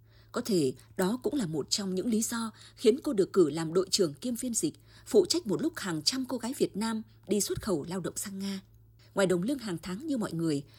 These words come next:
cô đã kiếm thêm được không ít tiền bằng cách nhận phiên dịch cho nhiều đoàn cán bộ từ bên nước sang công tác ngắn hạn.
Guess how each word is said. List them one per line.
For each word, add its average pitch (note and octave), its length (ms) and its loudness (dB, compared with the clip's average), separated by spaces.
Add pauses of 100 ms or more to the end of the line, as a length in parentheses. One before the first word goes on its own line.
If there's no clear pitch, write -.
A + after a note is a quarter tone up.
(160)
cô G#3+ 100 6
đã D3+ 100 0
kiếm B3 340 -2
thêm C4 160 -2
được E3 200 2
không C#4 240 -2
ít F4 200 2
tiền D#3+ 220 4 (280)
bằng G#3 200 0
cách F4+ 200 -4
nhận G#3 200 4
phiên C#4+ 240 0
dịch E3+ 260 2
cho A#3 120 -4
nhiều F3+ 180 2
đoàn D3+ 180 -4
cán G3 220 -4
bộ G3+ 180 4 (340)
từ F3 220 10
bên A3 200 0
nước E4+ 240 2
sang G#3 200 -2
công F#3 180 -6
tác C4+ 140 -8
ngắn F#3+ 160 -4
hạn. A3 220 -4